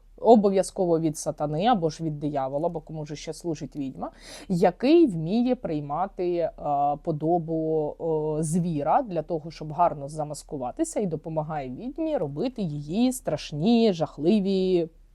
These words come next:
чаклунства. Е, от, <clears throat> в цілому,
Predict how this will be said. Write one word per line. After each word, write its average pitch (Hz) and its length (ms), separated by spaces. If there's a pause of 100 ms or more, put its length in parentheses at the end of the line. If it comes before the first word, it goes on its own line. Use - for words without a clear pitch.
(120)
чаклунства. - 760 (520)
Е, 220 240
от, 190 320
<clears throat> - 60
в 240 300
цілому, 208 520